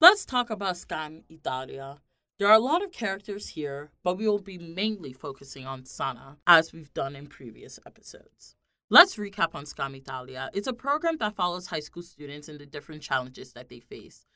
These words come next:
The show is unique in the fact that it takes on a new main protagonist every season. And as we heard before from Luca Barra, who was able to give us some insight into the way he sees the show.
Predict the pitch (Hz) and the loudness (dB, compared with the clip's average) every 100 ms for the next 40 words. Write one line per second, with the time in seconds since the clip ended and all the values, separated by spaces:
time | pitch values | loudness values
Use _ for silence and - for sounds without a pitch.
0 | - - 214 220 277 330 320 233 208 175 | -20 2 4 6 4 2 -2 -2 -2 -2
1 | 185 - _ 220 233 226 156 143 - 151 | -8 -18 _ -2 -2 2 2 2 0 -6
2 | - 165 165 - 220 220 - 180 156 147 | -4 -10 -10 0 0 0 -4 -4 -4 -8
3 | 165 180 165 160 160 175 - 139 139 143 | -12 -12 -12 -12 -14 -10 -2 -2 -4 -14
4 | 139 147 139 143 - 127 - - - _ | -12 -12 -12 -16 -18 -18 -20 -20 -20 _
5 | _ _ 180 180 180 196 214 220 175 165 | _ _ 0 2 2 2 2 -6 -6 -8
6 | 165 160 - 135 135 135 147 147 147 151 | -10 -14 -8 -6 -6 -8 -12 -10 -8 -6
7 | 160 131 127 127 135 - _ _ 175 160 | -4 -4 -6 -8 -10 -14 _ _ -4 -2
8 | 160 - 151 156 151 151 139 131 135 - | -4 -8 -8 -8 -10 -8 -8 -8 -10 -10
9 | 135 139 147 - 131 127 143 139 131 127 | -12 -12 -12 -6 -6 -6 -10 -14 -14 -14
10 | 123 - _ - - 73 _ - - - | -14 -18 _ -16 -16 -18 _ -12 -10 -8
11 | - | -10